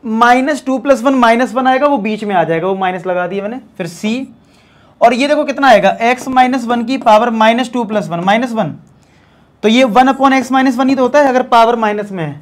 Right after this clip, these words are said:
तो ये नीचे आ जाएगा x minus one और एक कांस्टेंट टर्म सी वन, ठीक है। अब आपको a b c निकालना है, तो a b c को मैं यहाँ पुट कर लूँगा, तो एक लाइन खींच लेता हूँ, यहाँ आगे सॉल्व करते हैं हम लोग, ठीक है,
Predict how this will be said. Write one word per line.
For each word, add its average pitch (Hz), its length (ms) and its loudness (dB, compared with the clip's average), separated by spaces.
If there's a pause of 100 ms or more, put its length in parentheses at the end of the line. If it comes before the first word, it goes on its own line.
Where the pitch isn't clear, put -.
तो 220 60 0
ये 262 120 -2
नीचे 208 380 -2
आ 175 100 4
जाएगा 156 260 -4
x 170 220 -6
minus 156 320 -10
one 143 200 -12 (680)
और 190 160 0
एक 202 140 -2
कांस्टेंट 190 420 -4
टर्म 247 140 -6
सी 180 220 -10
वन, 127 120 -14 (180)
ठीक 208 140 -12
है। 254 100 -14 (640)
अब 214 100 4
आपको 240 260 4
a 247 240 0
b 262 160 -2
c 277 140 -2
निकालना 254 420 2
है, 285 120 0 (720)
तो - 180 -4
a 226 160 6
b 254 120 0
c 254 160 0
को 254 100 4
मैं 254 120 0
यहाँ 233 220 2
पुट 233 180 -4
कर 233 140 -2
लूँगा, 262 240 -4
तो 254 100 -6
एक 208 100 -8
लाइन 202 180 -2
खींच 202 180 -8
लेता 208 240 -6
हूँ, 269 100 -4
यहाँ 185 300 -2
आगे 170 240 -2
सॉल्व 151 220 -6
करते 151 300 -14
हैं 196 80 -10
हम 190 80 -12
लोग, 190 160 -12
ठीक 220 160 -12
है, 226 100 -12